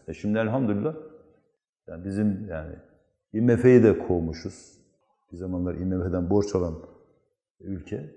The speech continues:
E, borçlarını ödemiş, onu da kapatmış. E, şu anda, e, ayağa kalkmışsın. Tam kalkamadık. Yani en azından yerimizden doğrulduk, şöyle oturduk. Yani o vaziyetteyiz.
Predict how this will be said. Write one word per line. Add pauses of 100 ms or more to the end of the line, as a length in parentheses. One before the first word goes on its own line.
(200)
E,
borçlarını
ödemiş,
onu
da
kapatmış. (1300)
E,
şu
anda, (460)
e,
ayağa
kalkmışsın. (220)
Tam
kalkamadık.
Yani
en
azından (1120)
yerimizden
doğrulduk,
şöyle
oturduk. (1500)
Yani
o
vaziyetteyiz.